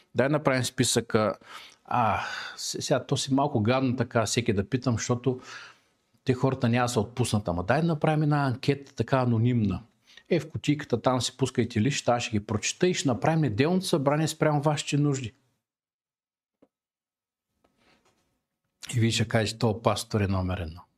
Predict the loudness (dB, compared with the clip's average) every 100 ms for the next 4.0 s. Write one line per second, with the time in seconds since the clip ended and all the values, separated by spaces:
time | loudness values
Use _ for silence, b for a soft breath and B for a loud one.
0 | _ _ -8 -6 -8 _ -2 0 0 -2
1 | -2 -2 -2 -2 -2 -4 -12 _ -2 0
2 | -2 -4 -2 0 0 0 -2 -10 _ _
3 | _ _ _ _ -12 -6 -2 0 -2